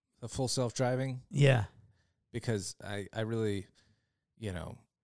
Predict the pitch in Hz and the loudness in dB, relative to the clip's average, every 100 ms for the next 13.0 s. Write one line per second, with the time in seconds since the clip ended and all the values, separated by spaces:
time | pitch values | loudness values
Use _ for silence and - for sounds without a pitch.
0 | _ _ _ _ _ - 135 - 120 107 | _ _ _ _ _ -2 0 2 0 0
1 | - 120 107 90 110 104 101 104 101 101 | -2 -2 -2 -2 0 0 -2 -4 -4 -4
2 | - 110 104 104 104 - 107 101 95 98 | -4 0 0 0 -2 -4 -4 -4 -6 -2
3 | 104 104 107 95 127 165 151 147 120 113 | 4 6 6 4 6 8 10 10 8 6
4 | 117 233 156 143 98 98 95 - 117 95 | 2 6 6 8 4 -2 -8 -6 -6 -4
5 | 92 92 - - 113 107 104 104 104 104 | -6 -10 -12 -8 -6 -2 -2 0 0 -4
6 | - - 113 120 - - 127 120 113 _ | -8 -14 -8 -2 0 0 0 -2 -6 _
7 | - 104 101 101 95 - - - - - | -14 -10 -6 -4 -2 -4 -6 -20 -20 -20
8 | - - - - _ - 101 101 101 143 | -20 -20 -20 -20 _ -8 -6 -6 -2 4
9 | 147 - 160 - - 120 107 127 143 135 | 6 6 4 2 -2 2 2 2 -2 -4
10 | - _ 120 170 151 - - - _ - | -10 _ -6 -4 -6 -8 -12 -16 _ -8
11 | 165 107 127 127 143 135 - - 113 110 | -6 -4 -4 -2 -4 -6 -8 -10 -8 -8
12 | 104 - - 107 110 104 - 104 120 - | -8 -10 -8 -4 -4 -6 -8 -8 -8 -10